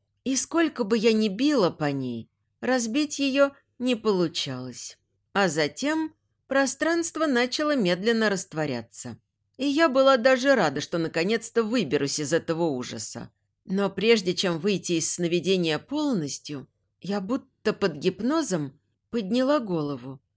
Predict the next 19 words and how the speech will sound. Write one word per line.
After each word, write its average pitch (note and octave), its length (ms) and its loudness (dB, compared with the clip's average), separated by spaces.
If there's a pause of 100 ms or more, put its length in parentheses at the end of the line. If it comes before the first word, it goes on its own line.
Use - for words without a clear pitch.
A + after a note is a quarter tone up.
(160)
и A#3+ 80 0
оторопела B3+ 720 4
от C4+ 160 0
ужаса. C#3 560 -4 (400)
Король, F#3 520 4 (180)
который B3 380 0
только C#4+ 380 2
что B3+ 200 2
никак G3+ 480 0
на F3+ 120 4
меня F3 260 4
не E3 160 2
реагировал, E3+ 800 0 (340)
сейчас C#4 760 -2
смотрел C#4 640 0
мне D4 240 0
прямо G3+ 460 0
в D#3+ 100 -10
глаза. C3 580 -4